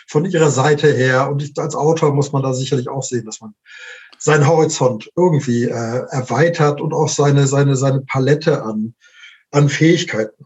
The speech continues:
Es gibt auch verschiedene Arten des Erzählens. Ich habe mich hier jetzt für diese Reihe auf so einen gewissen Erzählton logischerweise eingeschossen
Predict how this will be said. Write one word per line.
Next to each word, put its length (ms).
Es 140
gibt 160
auch 120
verschiedene 460
Arten 360
des 120
Erzählens. 400
Ich 120
habe 160
mich 160
hier 180
jetzt 560
für 160
diese 340
Reihe 520
auf 180
so 100
einen 60
gewissen 260
Erzählton 680
logischerweise 600
eingeschossen 800